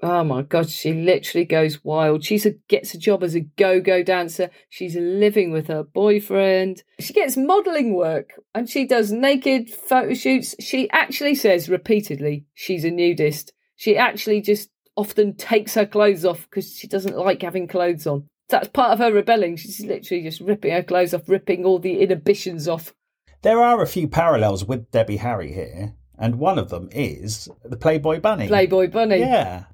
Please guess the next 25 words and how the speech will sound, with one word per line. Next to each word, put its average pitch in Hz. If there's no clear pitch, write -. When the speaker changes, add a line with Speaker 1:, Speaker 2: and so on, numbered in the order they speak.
Speaker 1:
Yeah. 277
Speaker 2:
I 196
had 208
no 214
idea. 139
Well, 156
I 165
had 123
no 123
idea 110
that 90
Debbie 95
Harry 131
was 90
a -
Playboy 87
Bunny. 101
I 123
certainly 110
didn't 98
know 104
that 92
Grace 113
Jones 107
was. 104